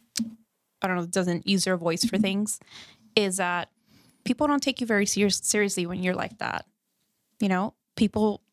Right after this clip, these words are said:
truly respect people with boundaries more. Like, at least I do. Like, I respect people's boundaries because I put myself in that situation, situation. I'm like, "Okay, yeah, I would be like that too," or I would feel that way too.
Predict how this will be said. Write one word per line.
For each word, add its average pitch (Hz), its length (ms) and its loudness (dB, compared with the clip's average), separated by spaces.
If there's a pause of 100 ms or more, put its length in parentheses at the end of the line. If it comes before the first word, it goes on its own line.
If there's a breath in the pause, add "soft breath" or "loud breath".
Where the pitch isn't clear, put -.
truly 202 400 2
respect 180 480 0
people 175 240 0
with 165 120 2
boundaries - 460 -4
more. - 140 -2
Like, 185 180 -2
at 180 140 -2
least 277 220 -2
I 208 120 0
do. 170 280 -6 (500)
Like, 180 220 0
I 196 140 -2
respect 208 440 -4
people's 190 320 0
boundaries 185 460 -2
because 170 540 -4 (920)
I 208 100 2
put 208 160 -8
myself 202 320 -2
in 185 80 0
that 175 100 0
situation, 180 600 -2 (200)
situation. 190 560 0
I'm 180 100 0
like, 165 140 -2
"Okay, 185 240 -2
yeah, 160 220 -2
I 180 60 0
would 185 140 -4
be 160 120 -4
like - 160 -8
that - 160 -6
too," - 280 -4 (320)
or 196 100 0
I 185 60 0
would 180 200 -8 (520)
feel 196 200 0
that 151 160 -4
way 107 140 -6
too. - 300 -4